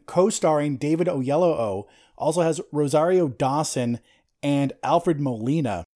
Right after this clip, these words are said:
And it's about a boy who sets out on a quest to save his ill mother by searching for a mystic figure said to have magical healing powers. So it takes place, like, in the city, like, in a modern city, but has so many magical elements to it.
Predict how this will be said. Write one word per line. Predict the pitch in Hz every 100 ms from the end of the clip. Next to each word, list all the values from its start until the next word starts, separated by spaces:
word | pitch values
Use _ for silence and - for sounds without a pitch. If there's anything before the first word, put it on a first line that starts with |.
| _ _
And | 156 156
it's |
about | 170 175
a |
boy | 139 - 160 214
who | 196
sets | 196 196 202
out | 202 190
on | 160
a |
quest | 143 - 190 -
to | 151
save | - 185 196
his | 165 -
ill | 160 180
mother | 165 175 185
by | 151
searching | 135 175 175 202
for | 180 160
a |
mystic | 135 151 - 185 -
figure | 175 170 139
said | 120 170 170
to | 147
have | 151 127
magical | 139 151 156 170
healing | 127 165 175 165
powers. | 135 101 87 90 - _ _ _ _
So | - 175
it |
takes | 214 233 -
place, | 220 -
like, | 139 - -
in | 196 269
the | 226
city, | - - 262 285 107 82 _ _ _ -
like, | 170 147
in | - 202
a | 226
modern | 170 165 214 196
city, | 170 220 208
but | 160
has | 156
so | - 214 240
many | 226 202 165 _ _
magical | 131 143 160 175 196 196 202 185
elements | 147 165 202 170 143 -
to | - 117
it. | 104